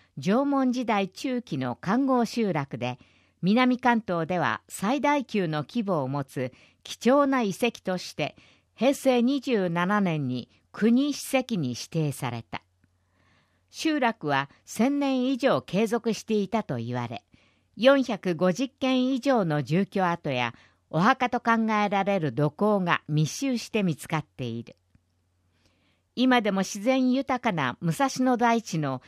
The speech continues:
石神井川流域は、採集や狩猟で生活していた人々にとっても優れた生活拠点であったのだろうと思いが巡る。また、学生たちの快活な声をそばに、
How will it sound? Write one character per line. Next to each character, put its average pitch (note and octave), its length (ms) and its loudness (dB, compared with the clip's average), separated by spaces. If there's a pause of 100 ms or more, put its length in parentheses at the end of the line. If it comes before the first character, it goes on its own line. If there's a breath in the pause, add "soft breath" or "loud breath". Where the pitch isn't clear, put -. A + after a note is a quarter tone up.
(160 soft breath)
石 G3 220 -2
神 C#4 320 -2
井 C4+ 40 0
川 B3 260 2
流 A3 240 0
域 D3+ 340 -4
は、 A2 200 -6 (360 soft breath)
採 G#3+ 300 0
集 A#3 260 0
や G#3+ 200 2
狩 G#3 220 -6
猟 B3+ 240 2
で B3 140 2
生 A#3 240 -2
活 B3 300 -2
し - 120 -8
て A#3+ 140 4
い A#3 80 0
た A#3 120 2
人 A#3+ 240 -2
々 G#3 260 0
に D#3 100 -2
と E3+ 120 -2
っ D#3+ 40 -6
て - 180 -6
も B2+ 240 -2 (420 soft breath)
優 G#3 200 4
れ D4 140 2
た D3 200 0
生 A3+ 260 0
活 - 280 -4
拠 C#4 160 2
点 A3 260 0
で E3 100 -2
あ F#3+ 100 0
っ A3+ 120 -6
た G3+ 140 -2
の F3+ 120 -2
だ E3 140 0
ろ G3 180 0
う F3+ 40 -2
と A2 460 -4
思 F3 320 6
い C4 100 4
が C3 180 0
巡 A#2+ 320 -2
る。 A2+ 160 -12 (960)
ま E3+ 160 0
た、 E3 220 -2 (240 loud breath)
学 F#3+ 260 2
生 C4 220 2
た F#3+ 160 0
ち - 160 -8
の C#3+ 220 0
快 B3 240 -2
活 C4 280 0
な B3 140 4
声 B3 300 0
を C3 160 0
そ G3 200 -4
ば D#3 140 -2
に、 B2+ 220 -4